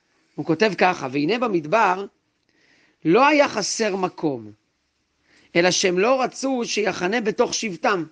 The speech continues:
אלא אם הערב רב שחנו חוץ לענן", רצו לתקוע אותו שמה עם כל הבלגניסטים, עם כל הפורעי ראש ולענה. והנה רש"י כתב, אמרו לו, "מה תבחר כאן?"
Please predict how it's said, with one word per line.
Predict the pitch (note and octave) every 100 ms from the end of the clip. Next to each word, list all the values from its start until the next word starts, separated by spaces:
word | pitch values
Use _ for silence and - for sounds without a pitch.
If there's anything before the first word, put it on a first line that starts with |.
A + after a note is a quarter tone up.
| _ _ _ _ _ _ _ _ _ _ _ _ -
אלא | F#3+ B3+
אם | C4 B3 A3
הערב | A#3 C#4 C4 G3
רב | F#3 F3 F#3+ G#3
שחנו | - A3 - G#3 B3+
חוץ | C4 C4+ G4 -
לענן", | B3+ G3+ F3 C3 C3
רצו | F3 D4+
לתקוע | E4+ - - D4 C#4
אותו | C4
שמה | F3 A#3+ B3 F#3 C#3+ D#3+ _ _ _ _ F#3
עם | F#3
כל | - D4
הבלגניסטים, | C4+ A#3+ G#3 A3+ C4 - D#3 G#2+ - - _ - _ _ _ _ _ -
עם | G3+
כל | C#4+ D4
הפורעי | C#4+ B3+ C4 B3+
ראש | B3+ F3
ולענה. | A#3 A3+ G#3 A#3 G#3+ C#3 _ _ _ _ _ _ _ _ _ _ _ _ _ _ -
והנה | D3+ D#3 G#3+ A#3
רש"י | A#3+ B3+ F#3+
כתב, | D3+ G#3 F#3 C3+ B2+ D#3 _ -
אמרו | C3 G3+
לו, | G3
"מה | F3
תבחר | A#3 F#3 D#3+ E3
כאן?" | - G#2